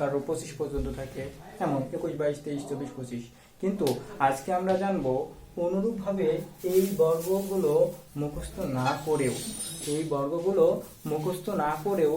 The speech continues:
কিভাবে দুইটা সংখ্যার বর্গ ইজিলি করা যায়, সেই ট্রিকটাই আজকে আমরা শিখব। তেমনি মনে করেন যে, আহ, কোনো সংখ্যার, first of all আমরা জেনে নেই যে কোনো সংখ্যার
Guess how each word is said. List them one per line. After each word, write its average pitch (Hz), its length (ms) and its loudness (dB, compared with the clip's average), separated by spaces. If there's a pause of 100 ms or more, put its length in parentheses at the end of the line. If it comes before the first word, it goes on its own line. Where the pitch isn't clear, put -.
(400)
কিভাবে 196 520 4 (720)
দুইটা 214 280 4 (120)
সংখ্যার 202 400 0
বর্গ 180 200 4 (260)
ইজিলি 202 380 4 (420)
করা 147 240 4
যায়, 117 140 -4 (300)
সেই 196 200 0
ট্রিকটাই 254 480 6
আজকে 175 260 2
আমরা 165 160 2 (320)
শিখব। 131 260 -2 (420)
তেমনি 262 360 6 (440)
মনে 254 220 8
করেন 226 260 10
যে, 190 80 8 (680)
আহ, 185 180 6 (140)
কোনো 214 160 2 (120)
সংখ্যার, 202 360 6 (460)
first 220 220 2
of 233 100 8
all 220 160 10
আমরা 208 220 2
জেনে 214 220 2
নেই 214 180 4
যে 180 60 6 (140)
কোনো 208 160 2 (140)
সংখ্যার 214 360 0